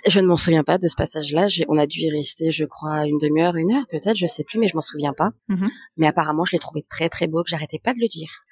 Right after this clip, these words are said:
Speaker 2: <laughs>
Speaker 1: Donc, euh, je pense que c'est déjà un premier lien.
Speaker 2: Oui, complètement.
Speaker 1: Et que surtout, je l'ai reconnu. Euh, et ça, ça m'a énormément aidée. C'est grâce aux photos trois D. Ça, c'est, euh, des échographies, euh,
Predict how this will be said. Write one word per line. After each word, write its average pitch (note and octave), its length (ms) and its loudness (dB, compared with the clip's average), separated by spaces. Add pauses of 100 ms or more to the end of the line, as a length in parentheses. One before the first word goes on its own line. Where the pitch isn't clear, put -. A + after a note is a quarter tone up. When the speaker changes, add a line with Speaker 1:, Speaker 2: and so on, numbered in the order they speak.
(120)
Speaker 2:
<laughs> A#3 880 2
Speaker 1:
Donc, E3+ 520 4
euh, E3+ 60 6
je - 100 0
pense G3+ 160 -2
que F3+ 120 0
c'est E3 160 0
déjà E3 220 4
un D#3+ 60 4
premier D#3+ 320 4
lien. D#3+ 220 2 (800)
Speaker 2:
Oui, G3 120 2
complètement. E3 360 -4 (420)
Speaker 1:
Et F#3+ 160 8
que - 200 4
surtout, - 380 0
je G#3 140 4
l'ai F3 140 4
reconnu. F3 460 4 (480)
Euh, D#3+ 500 2
et D#3 140 6
ça, F3 180 0
ça F3+ 180 2
m'a D#3 300 4
énormément F3 560 4
aidée. E3 280 0 (200)
C'est - 260 0
grâce F3 380 0
aux E3 100 4
photos F3+ 320 0
trois - 200 0
D. E3 200 -2 (640)
Ça, - 160 -4
c'est, D#3+ 420 4
euh, D3+ 280 2
des D#3 320 4
échographies, E3 760 0
euh, D#3 80 0